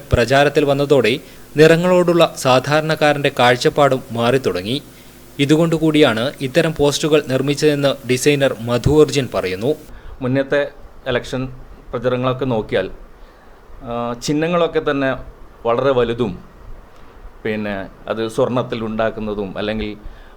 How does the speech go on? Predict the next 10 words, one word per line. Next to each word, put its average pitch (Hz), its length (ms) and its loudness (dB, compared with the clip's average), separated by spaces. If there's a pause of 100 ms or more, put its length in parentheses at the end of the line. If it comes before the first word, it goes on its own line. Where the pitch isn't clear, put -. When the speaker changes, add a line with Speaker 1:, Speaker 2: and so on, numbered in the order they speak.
Speaker 2:
വലിയ 107 280 -2
കോൺക്രീറ്റ് 123 500 -2
കൊണ്ടുണ്ടാക്കുന്നതും 120 640 -2
ഒക്കെ 143 120 -6
പോലുള്ള 139 460 -2
ഒരു 135 260 -2 (180)
സിംബൽസാണ് 131 540 -2
നമ്മൾ 117 420 -4 (500)
മുമ്പൊക്കെ 127 320 -2
ഉപയോഗിച്ചിട്ടുണ്ടായിരുന്നത്. 92 800 -6